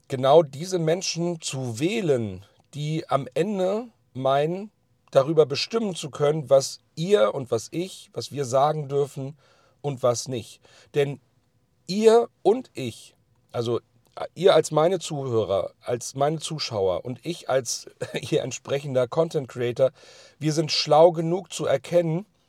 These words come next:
was absoluter Blödsinn ist und was durchaus einen Wahrheitsgehalt innehat. Und keiner von uns, weder ihr noch ich,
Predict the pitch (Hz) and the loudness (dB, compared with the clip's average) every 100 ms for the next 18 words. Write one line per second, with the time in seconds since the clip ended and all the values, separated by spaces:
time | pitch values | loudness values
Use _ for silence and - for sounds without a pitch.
0 | _ _ _ - 147 156 - - _ _ | _ _ _ 0 4 4 0 -8 _ _
1 | _ _ _ _ _ - 160 - 151 156 | _ _ _ _ _ -2 -2 -2 -4 2
2 | 156 123 143 185 - 160 160 190 - - | 2 4 4 2 2 -6 -4 -6 -10 -18
3 | _ _ _ _ _ _ _ - - 135 | _ _ _ _ _ _ _ -14 -8 0
4 | 127 151 - - _ 110 156 170 185 - | 2 2 2 -8 _ -8 2 2 2 2
5 | 135 151 - 139 135 131 127 135 - 110 | 4 4 2 -2 2 2 2 0 -4 -10
6 | 104 98 - - _ _ - 113 95 90 | -6 -6 -8 -18 _ _ -12 -8 -8 -12
7 | - _ _ _ _ _ _ _ 139 120 | -18 _ _ _ _ _ _ _ -10 -8
8 | - 160 180 170 - 90 117 113 143 143 | -4 2 4 4 0 -6 -6 -6 0 2
9 | 127 151 175 151 135 160 175 - | 2 2 2 4 2 0 -4 -6